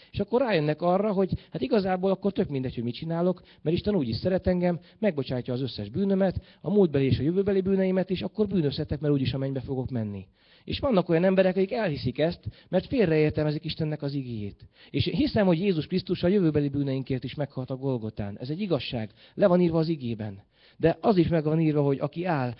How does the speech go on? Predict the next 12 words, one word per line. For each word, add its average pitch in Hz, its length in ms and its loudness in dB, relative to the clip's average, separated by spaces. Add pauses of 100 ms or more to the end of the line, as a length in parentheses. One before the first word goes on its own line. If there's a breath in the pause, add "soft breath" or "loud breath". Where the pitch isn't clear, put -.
(140)
vigyázzon, 139 460 2
hogy 131 140 -2
el 127 180 -2
ne 123 80 -2
essen. 110 500 -4 (220 loud breath)
És - 80 -6
nekünk 160 280 -2
oda 214 160 4
kell 156 140 -2
figyelnünk 139 440 -2
az 127 100 0
életünkre, 120 640 -2